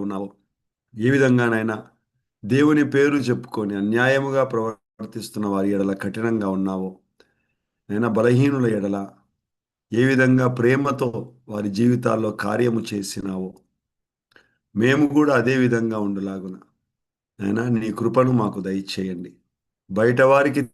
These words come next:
తీర్పు తీర్చకూడదు నాయనా, ఇంటిలో ఉన్న వారికే తీర్పు తీర్చాలని వాక్యం సెలవిస్తున్నది. బయట వారికి తీర్పు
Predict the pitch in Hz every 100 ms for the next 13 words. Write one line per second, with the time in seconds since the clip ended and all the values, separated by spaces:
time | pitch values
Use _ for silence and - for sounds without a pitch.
0 | _ - 131 127 123 117 117 - 110 104
1 | 95 92 92 92 - _ _ _ _ _
2 | _ - 113 120 123 131 139 131 127 123
3 | 117 104 107 110 107 101 98 107 95 104
4 | 101 98 95 98 98 104 87 82 _ -
5 | 95 92 92 95 - 98 85 - _ _
6 | _ _ _ 101 107 117 127 139 143 139
7 | 143 143 135